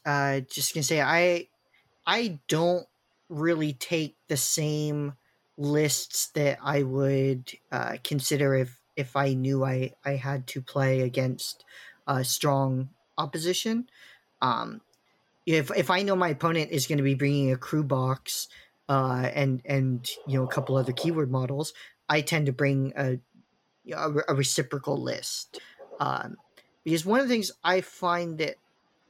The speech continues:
people kind of, i-, i-, if you're not really experienced, um, it's hard to really understand just how valuable the efficiency of, of these superior models is and how that translates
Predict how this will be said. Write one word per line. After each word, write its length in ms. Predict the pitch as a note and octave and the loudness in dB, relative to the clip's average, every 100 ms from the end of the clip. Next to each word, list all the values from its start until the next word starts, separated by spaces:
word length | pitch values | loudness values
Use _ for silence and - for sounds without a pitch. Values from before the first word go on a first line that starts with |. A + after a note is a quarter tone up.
| _ | _
people 320 | - G#3 G3 F3 | -6 -4 -2 -2
kind 260 | - F3+ | 0 0
of, 180 | D3 C#3+ _ _ - | -2 -8 _ _ -8
i-, 40 | |
i-, 220 | F#3 F#3+ G3 | -4 -2 -2
if 140 | E3 | 0
you're 100 | F#3+ | 2
not 160 | G3 A#3+ | 2 2
really 160 | A3+ G3+ | 0 0
experienced, 520 | - F#3 F3+ D3+ - - - - _ | 0 0 0 -2 -10 -18 -20 -20 _
um, 400 | D3+ C3+ C3 B2+ B2 - _ | -8 -4 -4 -6 -10 -20 _
it's 160 | E3+ - | -2 0
hard 260 | F#3+ G#3 | 2 2
to 80 | G3 | 2
really 240 | F3+ E3+ E3 | 2 2 0
understand 720 | D#3 D3+ D3 - D3+ C#3+ C3+ | -2 -2 -2 -2 -2 -2 -4
just 220 | D#3+ - | -6 -2
how 140 | D#3+ | -2
valuable 580 | C#3+ C#3+ C#3 D3 C#3+ C#3+ | 0 2 2 0 2 0
the 160 | B2+ C3 | 2 0
efficiency 760 | B2+ C#3+ C3 D#3+ C3+ D3+ C#3+ | 0 -2 0 -2 -2 0 0
of, 160 | C#3 - | 0 -2
of 200 | D#3+ B2+ | -4 0
these 160 | C#3 B2+ | 0 0
superior 480 | C#3+ - C#3+ C#3 C3+ | -2 0 2 2 2
models 640 | C3 C3 C3 B2+ B2 - - - - _ | 2 0 2 0 -2 -8 -14 -20 -20 _
is 280 | D#3 D3 C3 | 2 2 2
and 100 | C#3 | 0
how 160 | C3 C#3+ | 0 2
that 200 | C#3 - | 0 -2
translates 880 | - C#3+ C#3+ D#3+ D#3+ - - - | -2 -2 0 0 -2 -2 -6 -8